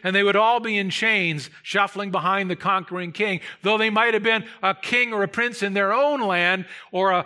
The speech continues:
a prosperous person with great freedoms in their own a-, land, the moment their territory was conquered and they were conquered by a powerful enemy, they became slaves for life. In the same way, he writes,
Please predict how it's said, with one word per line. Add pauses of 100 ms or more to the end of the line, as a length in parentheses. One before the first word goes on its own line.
(140)
a
prosperous
person
with
great
freedoms
in
their
own
a-,
land, (180)
the
moment
their
territory
was
conquered
and
they
were
conquered
by
a
powerful
enemy, (300)
they (120)
became
slaves
for
life. (1600)
In
the
same
way,
he
writes,